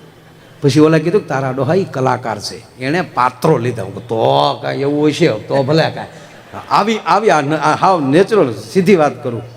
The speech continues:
ખરી વાત કરું કે એ, અ, આવી બુદ્ધિ હતી ત્યારે. પછી અમે શૂટિંગ જોયું ને ન્યા,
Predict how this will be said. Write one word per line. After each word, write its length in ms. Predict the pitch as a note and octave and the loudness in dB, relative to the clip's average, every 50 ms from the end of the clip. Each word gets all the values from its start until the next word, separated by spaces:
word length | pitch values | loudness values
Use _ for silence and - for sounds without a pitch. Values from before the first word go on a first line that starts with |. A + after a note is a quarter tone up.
| - - - - - - - - - - - - | -20 -20 -20 -20 -20 -20 -20 -20 -20 -20 -14 -2
ખરી 200 | - C#3+ G#3+ G3 | 2 4 4 6
વાત 280 | E3+ D#3 C3+ - - | 4 2 0 -2 -8
કરું 220 | - C3 B2+ A2+ - | -10 -10 -10 -6 -2
કે 80 | D3+ | 0
એ, 320 | C#3+ D3 E3 D#3+ - D#3+ - - - - - - - | 2 4 4 4 2 0 -8 -14 -16 -16 -18 -8 -2
અ, 20 | C#3 C3+ C3 C3 C3+ | 0 0 0 0 0
આવી 200 | D3+ F3 F3+ F3+ | 0 0 2 0
બુદ્ધિ 320 | C#3+ D3 D#3 - - C3+ C3 | 0 0 -2 -2 0 0 -2
હતી 180 | A#2+ - B2+ | 0 -2 -6
ત્યારે. 340 | A#2+ A#2 G#2+ F#2+ E2+ D#2+ - - - - - - - - - - - - - - - - - - - | -6 -6 -10 -12 -12 -14 -20 -20 -20 -20 -20 -20 -20 -20 -20 -20 -20 -20 -20 -20 -20 -20 -20 -8 -6
પછી 180 | D#3 - F#3 | 0 2 2
અમે 140 | F3+ F#3 E3+ | 4 4 2
શૂટિંગ 400 | - - F3 E3+ - G#3+ G#3 G3 | 2 2 0 2 4 2 2 4
જોયું 260 | F3+ A3+ C4 D4 D4+ | 4 4 4 2 0
ને 80 | B3+ F#3 | 0 0
ન્યા, 180 | D#3+ D3 D3 | -2 -2 -4